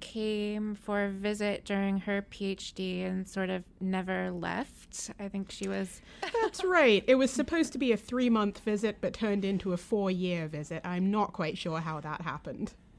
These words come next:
Speaker 1: Back in two thousand and five,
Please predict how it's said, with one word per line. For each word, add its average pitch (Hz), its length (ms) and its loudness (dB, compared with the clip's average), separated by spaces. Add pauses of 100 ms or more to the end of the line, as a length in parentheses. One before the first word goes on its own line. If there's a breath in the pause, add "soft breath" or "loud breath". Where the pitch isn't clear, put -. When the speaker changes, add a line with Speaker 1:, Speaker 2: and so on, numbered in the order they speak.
(140)
Speaker 1:
Back 262 420 -2
in 226 400 2
two 240 260 -4
thousand 220 440 0
and 196 180 0 (200)
five, 226 640 0